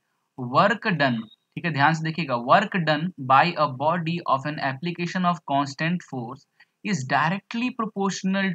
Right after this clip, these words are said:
to the distance के directly proportional है। तो क्या मैं work done directly proportional to, यही तो कह रहा है, work done directly proportional to distance travel, कर सकता हूँ, है ना। अब मैं अगर इनको equal करना चाहूँ,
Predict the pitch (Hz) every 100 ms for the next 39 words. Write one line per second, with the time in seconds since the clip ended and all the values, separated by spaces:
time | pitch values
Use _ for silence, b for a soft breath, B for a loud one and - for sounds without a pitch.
0 | 196 175 180 151 131 - 165 165 180 156
1 | 139 135 131 175 156 127 117 - 113 101
2 | 95 _ b b 127 131 185 165 135 131
3 | 123 139 185 180 156 131 117 117 160 _
4 | _ _ - 127 131 143 - 180 170 -
5 | 127 131 143 139 135 131 117 135 - _
6 | _ _ _ _ _ _ _ _ - 123
7 | 131 165 175 214 131 117 139 160 143 160
8 | 147 131 131 147 143 156 175 170 170 165
9 | 160 208 - 175 160 160 _ _ - 208
10 | 233 196 175 160 170 _ _ - 254 135
11 | - B B - 208 220 233 - 196 202
12 | 185 180 196 160 170 165 147 123 120 120